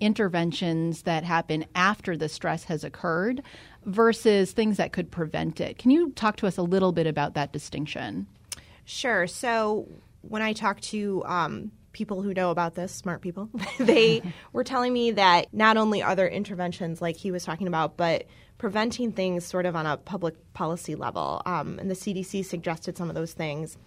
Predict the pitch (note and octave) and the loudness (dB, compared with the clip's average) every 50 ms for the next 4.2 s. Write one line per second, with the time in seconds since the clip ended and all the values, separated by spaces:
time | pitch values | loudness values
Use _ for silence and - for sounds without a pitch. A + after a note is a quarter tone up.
0 | - - - - - - - A3 G#3+ F#3 E3+ E3 E3 - - - - F#3 F3 F3+ | -20 -20 -20 -20 -20 -8 -2 2 2 4 4 2 0 -2 -6 -4 0 2 4 4
1 | F3+ F3 E3 - D#3 E3 E3 - - F3+ E3+ F3 - - - - - - - G3+ | 4 2 2 0 -2 -4 -6 -6 -6 -6 -6 -6 -8 -14 -20 -18 -16 -8 -6 -6
2 | F3+ F3 A3 G#3+ G#3+ - - F#3 D3 E2 F2 F2 - G3 - - - - - - | -4 -4 -6 -6 -6 -8 -6 -6 -6 -4 -6 -8 -8 -10 -14 -18 -20 -20 -20 -20
3 | - - - D#3 D3 - - F#3 - F3+ - - A3 G#3 G3 - - E3 D3 C3+ | -12 -8 -6 -6 -6 -6 -8 -8 -8 -10 -10 -6 -6 -6 -4 -4 -4 -4 -4 -4
4 | A#2+ - - - | -6 -8 -12 -16